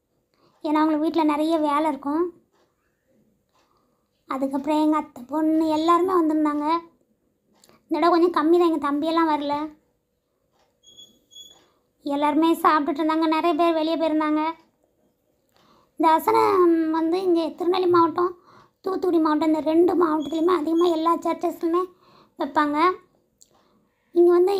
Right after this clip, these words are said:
எல்லா சர்ச்சிலையும் வித்தியாசமா இருக்கும். சில சர்ச்சில் வந்து சாப்பாடு, கூட்டு எல்லாம் வைப்பாங்க. எங்க சர்ச்சில் வெறும் சாம்பாரும் சாதம் தான் வைப்பாங்க. சிலவங்க மட்டன் எல்லாம் போடுவாங்க. But இங்க மட்டன் எல்லாம் சாம்பார்ல போட மாட்டாங்க. ஆனா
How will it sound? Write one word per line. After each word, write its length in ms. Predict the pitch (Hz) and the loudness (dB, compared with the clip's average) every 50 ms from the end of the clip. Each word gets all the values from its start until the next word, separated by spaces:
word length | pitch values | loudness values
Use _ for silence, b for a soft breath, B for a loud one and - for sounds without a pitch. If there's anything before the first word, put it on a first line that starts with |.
| 370 | 0
எல்லா 180 | 349 349 370 427 427 427 | 2 2 2 2 2 0
சர்ச்சிலையும் 380 | 403 - - 415 392 415 403 | -2 -4 -4 -4 -4 -4 -4
வித்தியாசமா 400 | 330 302 370 392 381 - - - | -4 -2 -2 -2 -2 -2 -2 -2
இருக்கும். 180 | 339 349 339 349 | 0 0 0 0
சில 160 | 349 339 359 349 349 339 339 | 0 0 0 0 0 0 0
சர்ச்சில் 340 | 349 330 320 - - 349 349 | -2 -2 -4 -4 -2 0 2
வந்து 180 | 339 339 359 381 392 - b b b b b b b b - - | 2 4 2 2 0 -6 b b b b b b b b -6 -2
சாப்பாடு, 440 | - 320 339 330 - 370 370 370 370 370 339 - - | 0 2 2 4 4 4 4 4 2 0 -2 -2 -2
கூட்டு 320 | 392 392 392 - - 381 370 359 | -2 -2 -2 -2 -2 -2 -2 0
எல்லாம் 180 | 330 339 359 339 | 0 2 0 0
வைப்பாங்க. 300 | - - 294 302 302 320 320 311 | 0 -2 -2 -2 -2 -2 -2 -2
எங்க 160 | 302 311 320 330 320 | 0 0 -2 -2 -2
சர்ச்சில் 300 | 320 311 311 320 349 339 339 | -4 -4 -4 -2 0 0 0
வெறும் 220 | 339 359 392 - - B B B B B B B B - | 0 0 -2 -6 -8 B B B B B B B B -6
சாம்பாரும் 600 | - 359 311 320 339 370 359 359 349 370 403 392 - | 0 2 4 4 4 4 4 2 2 2 0 0 0
சாதம் 420 | 370 330 320 330 339 339 330 330 330 | 0 0 0 2 2 2 2 2 2
தான் 120 | 339 339 | 2 0
வைப்பாங்க. 360 | 339 - 302 302 302 302 311 311 330 359 370 - _ _ b b b b b b b b | 0 0 -2 -2 -2 -2 -2 -2 -2 -4 -4 -6 _ _ b b b b b b b b
சிலவங்க 260 | - 349 311 330 339 330 311 | -4 -2 0 2 2 2 2
மட்டன் 280 | 311 302 302 339 349 359 | 2 0 2 2 2 2
எல்லாம் 220 | 339 330 339 349 330 | 2 2 2 2 2
போடுவாங்க. 360 | 311 311 311 311 311 302 320 339 370 370 302 - _ _ _ _ _ _ _ _ - | 0 0 -2 -2 -2 0 0 0 -2 -2 -6 -12 _ _ _ _ _ _ _ _ -6
But 140 | - - - 330 | -4 -2 0 0
இங்க 120 | 330 330 320 311 | 0 2 2 2
மட்டன் 300 | 311 294 285 349 359 359 339 | 0 -2 0 2 2 2 2
எல்லாம் 260 | 330 339 339 339 330 320 311 311 302 302 302 294 285 294 - _ - | 2 2 2 2 2 0 0 0 0 0 -2 -4 -6 -10 -18 _ -4
சாம்பார்ல 400 | - 320 311 320 320 320 320 320 311 | -2 -2 0 0 0 -2 -2 -4 -4
போட 100 | 320 302 302 302 | -4 -2 -2 -2
மாட்டாங்க. 320 | 294 285 311 302 302 302 311 330 339 339 - - _ b b b b b b b b b | -4 -4 -4 -4 -4 -4 -4 -6 -8 -10 -16 -20 _ b b b b b b b b b
ஆனா 140 | - 330 | 2 2